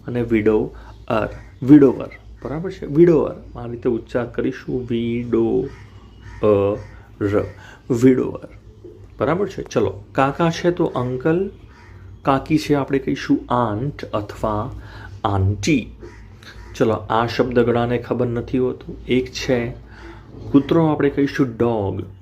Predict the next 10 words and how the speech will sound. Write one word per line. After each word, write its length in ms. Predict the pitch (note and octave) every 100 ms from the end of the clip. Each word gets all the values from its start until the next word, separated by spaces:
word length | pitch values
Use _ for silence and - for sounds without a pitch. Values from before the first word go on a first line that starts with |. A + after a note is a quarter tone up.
| - - -
પણ 120 | B2
જો 160 | C3
કૂતરી 480 | B2+ - - F3 D#3+
હોય, 220 | G#2+ G2 G2 - - - -
કૂતરી, 420 | B2+ A#2+ C3 C3+ - - - - - - -
કૂતરામાં 580 | A#2+ G#2+ A#2 A2 G#2+ G#2
જે 80 |
સ્ત્રી 380 | A#2 - C#3 C3+
જાતિ 340 | B2+ G#2 - A2
છે 220 | -